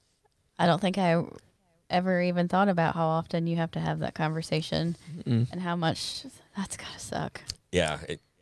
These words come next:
Speaker 3: it does. It does. And, you know, I, I do think about, um, and I tell my clients this, I had this one conversation, um, when my grandfather was passing away. He, um,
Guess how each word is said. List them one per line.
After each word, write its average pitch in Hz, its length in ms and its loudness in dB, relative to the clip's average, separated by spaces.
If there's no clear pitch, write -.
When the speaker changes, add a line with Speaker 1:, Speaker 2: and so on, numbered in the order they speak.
Speaker 3:
it 73 280 -4
does. 69 420 -2
It 76 100 -8
does. 69 320 -4
And, 95 180 -2
you 127 100 -4
know, 120 160 6
I, 113 220 8
I 101 120 2
do 131 180 0
think 110 240 -2
about, 80 420 2
um, 76 340 -6
and 80 80 -2
I 80 60 0
tell 98 440 -2
my - 80 -4
clients 82 380 -6
this, 71 200 -4
I 78 140 0
had 82 180 -4
this 78 200 -8
one 82 240 -6
conversation, 78 760 -2
um, 71 260 -4
when 85 200 0
my 78 100 2
grandfather 78 480 -4
was 67 160 -14
passing 76 460 -4
away. 73 280 -8
He, 78 360 -6
um, 69 360 -8